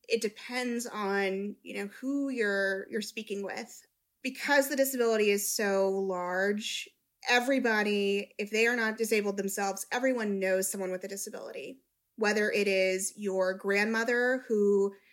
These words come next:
maybe she doesn't identify as disabled, but she says things like, "I just can't hear as well as I used to." Or, you know, it's your cousin, um, who had leukemia.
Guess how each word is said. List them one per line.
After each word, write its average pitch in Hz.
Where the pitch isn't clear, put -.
maybe 226
she 240
doesn't 214
identify 208
as 208
disabled, 214
but 208
she 220
says 202
things 208
like, 208
"I 262
just 339
can't 339
hear 285
as 247
well 202
as 190
I 190
used 185
to." 180
Or, 202
you 220
know, 196
it's -
your 196
cousin, 208
um, 190
who 208
had 196
leukemia. 226